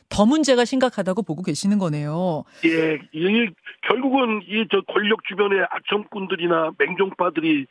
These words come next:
Speaker 2: 도저히 저 해서는 안 되는 억지 주장들을 함으로써 오히려 판을 어렵게 하고 그들이 보호하려고 하는 윤석열 대통령도
Speaker 1: 음.
Speaker 2: 오히려 더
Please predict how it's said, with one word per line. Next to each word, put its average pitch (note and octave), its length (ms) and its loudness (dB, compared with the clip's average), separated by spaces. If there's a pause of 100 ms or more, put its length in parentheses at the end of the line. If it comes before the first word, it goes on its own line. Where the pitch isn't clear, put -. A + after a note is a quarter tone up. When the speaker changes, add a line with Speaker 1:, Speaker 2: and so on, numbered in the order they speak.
(420)
Speaker 2:
도저히 G#3 600 -2 (160)
저 E3+ 420 0 (240)
해서는 G#3 380 2
안 F3 200 -4
되는 G3 340 0
억지 - 320 -6
주장들을 F3 460 -2
함으로써 F3 680 0 (320)
오히려 F#3+ 400 2
판을 G#3+ 280 0
어렵게 F3+ 340 -2
하고 C#3+ 520 0 (360)
그들이 A3+ 320 0
보호하려고 G3 680 0
하는 E3+ 180 -2
윤석열 F#3 420 -2
대통령도 E3 840 -2
Speaker 1:
음. B3 40 -10 (360)
Speaker 2:
오히려 F#3+ 400 0
더 E3+ 340 -2